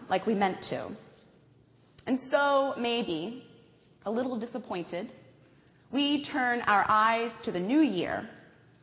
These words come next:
We close the door on what has happened, and we look ahead to what will happen.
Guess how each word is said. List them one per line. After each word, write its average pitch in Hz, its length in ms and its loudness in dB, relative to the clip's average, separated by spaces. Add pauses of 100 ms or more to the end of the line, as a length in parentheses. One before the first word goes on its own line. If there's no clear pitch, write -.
(280)
We 240 120 0
close 370 340 4
the 381 80 2
door 294 260 6
on 262 100 6
what 226 120 8
has 214 100 2
happened, 220 460 2
and 220 100 0
we 226 80 0
look 370 220 2
ahead 269 300 4
to 247 80 -2
what 202 200 4
will 175 200 4
happen. 147 440 -4